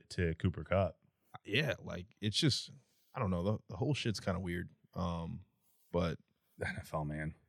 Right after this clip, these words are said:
Speaker 2: they, they need to update. They just need to update. Like, freaking,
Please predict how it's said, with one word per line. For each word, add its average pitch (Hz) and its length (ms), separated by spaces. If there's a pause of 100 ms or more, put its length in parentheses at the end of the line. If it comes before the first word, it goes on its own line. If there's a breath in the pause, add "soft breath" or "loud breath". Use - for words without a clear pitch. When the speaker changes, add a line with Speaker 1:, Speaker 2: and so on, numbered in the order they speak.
(220)
Speaker 2:
they, 127 160
they 120 200
need 214 140
to 123 80
update. 101 460
They 139 100
just 139 160
need 131 80
to 107 60
update. 98 460
Like, 95 300 (600)
freaking, 110 680